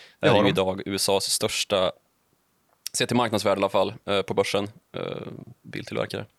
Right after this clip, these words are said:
Speaker 1: Mm.
Speaker 2: Gått om General Motors och Ford och you name it.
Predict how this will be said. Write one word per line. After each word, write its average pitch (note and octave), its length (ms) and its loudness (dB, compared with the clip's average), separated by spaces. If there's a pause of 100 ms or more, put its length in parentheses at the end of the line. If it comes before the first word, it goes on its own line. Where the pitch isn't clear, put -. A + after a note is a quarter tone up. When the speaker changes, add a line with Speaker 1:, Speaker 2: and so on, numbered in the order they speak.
Speaker 1:
Mm. G#2 200 -6 (160)
Speaker 2:
Gått - 160 -6
om G2+ 300 2 (220)
General G2 240 0
Motors G2 440 -4
och - 340 -14
Ford - 320 -8
och - 300 -12 (600)
you - 80 -18
name - 180 -12
it. - 340 -20